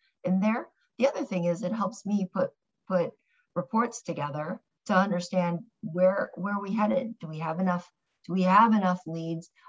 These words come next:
Are we filling the funnel fast enough, right? Are we closing fast enough? What's our sales cycle? All that kind of stuff would have to be done manually.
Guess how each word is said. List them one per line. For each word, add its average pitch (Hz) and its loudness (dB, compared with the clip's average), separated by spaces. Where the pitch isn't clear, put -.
Are 165 2
we 160 -2
filling 226 2
the 202 4
funnel 170 -2
fast 160 2
enough, 160 -4
right? 175 -2
Are 160 -4
we - -20
closing 214 2
fast 156 -2
enough? 156 -6
What's 185 0
our 190 0
sales 156 -8
cycle? 170 0
All 254 6
that 233 0
kind 190 -2
of 185 0
stuff 175 -6
would 170 -2
have 202 -4
to - -14
be 170 -6
done 160 -6
manually. 143 -8